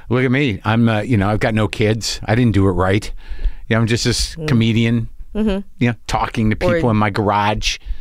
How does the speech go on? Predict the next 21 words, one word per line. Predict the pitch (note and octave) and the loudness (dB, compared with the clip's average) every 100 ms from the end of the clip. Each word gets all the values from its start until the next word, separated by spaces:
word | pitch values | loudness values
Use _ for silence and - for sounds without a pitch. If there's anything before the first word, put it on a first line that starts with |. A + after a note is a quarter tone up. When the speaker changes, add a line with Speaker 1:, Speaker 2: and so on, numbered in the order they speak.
| - - - - - - | -4 -6 -12 -14 -18 -16
Speaker 2:
Or | - C#3+ | -12 -12
did | - F3+ B3+ - | -10 -10 -10 -12
you? | G2 A#2+ - | -16 -16 -2
Speaker 1:
Well, | F#3 | 0
I | G3 G3+ - A4 | 0 -2 -2 -2
Speaker 2:
<laughs> | - C#4 | -2 0
Speaker 1:
look, | E3+ - | 0 0
I | D#3 | -2
defend | D#3+ D3 C#3 A#2+ | -2 0 0 2
that | A2 | 2
all | G2+ | 2
the | F#2+ | 0
time. | - G2 F#2 D#2 | -2 0 0 0
Speaker 2:
<laughs> | G4+ A#4+ | -2 0
Speaker 1:
You | B2+ B2+ A#2+ | 2 2 2
know, | |
t-, | - D3 C3 | 0 0 2
uh, | C3+ | 0
but | A#2+ A2+ D3 | -2 0 -2
Speaker 2:
Yeah. | F3+ | -2
Speaker 1:
today, | - D#3 D#3 D3+ A#2 G#2+ | -4 0 2 2 2 0